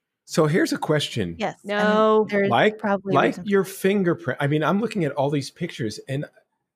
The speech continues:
Speaker 1: are, is the beak like a fingerprint where there are no two alike? Because there's such a diversity. I mean, some have green and orange and red, and I mean, it's
Speaker 3: That
Speaker 1: just
Speaker 3: depends on the
Speaker 2: different
Speaker 3: species.
Speaker 2: species.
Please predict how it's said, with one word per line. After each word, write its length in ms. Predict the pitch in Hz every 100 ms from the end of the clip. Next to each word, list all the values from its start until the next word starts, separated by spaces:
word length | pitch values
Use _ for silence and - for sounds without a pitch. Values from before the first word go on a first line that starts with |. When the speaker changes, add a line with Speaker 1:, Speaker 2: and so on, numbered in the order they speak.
| _ _ -
Speaker 1:
are, 360 | 151 151 160 - _ _ _ _ _
is 400 | - 175 160 170
the 160 | 170 165
beak 680 | 127 110 139 175 254 - - _ _ _
like 260 | 139 139 143
a 60 |
fingerprint 720 | 107 160 190 185 - 254 320
where 140 | 139 123
there 140 | 120
are 40 | 117
no 200 | 123 151
two 240 | - 151
alike? 440 | 107 87 165 285 -
Because 360 | 170 147 139
there's 260 | 151 131 -
such 520 | - 226 247 - - _ _
a 100 | -
diversity. 840 | 117 104 101 151 277 247 131 101 - _ _ _ -
I 60 | 127
mean, 120 | 143
some 240 | 135 185 208
have 280 | 185 131 -
green 460 | 117 131 151 156
and 220 | 139 104 - -
orange 520 | 113 131 160 202 139
and 280 | 98 82 87
red, 360 | 107 127 165 165
and 200 | 113 101
I 60 | 117
mean, 220 | 135 131
it's 140 | 127
Speaker 3:
That 80 | 214 370
Speaker 1:
just 20 |
Speaker 3:
depends 180 | 202 208
on 100 | 208
the 60 | 349
Speaker 2:
different 200 | 226 247
Speaker 3:
species. 380 | - 294 302 220
Speaker 2:
species. 680 | 202 214 226 262 - -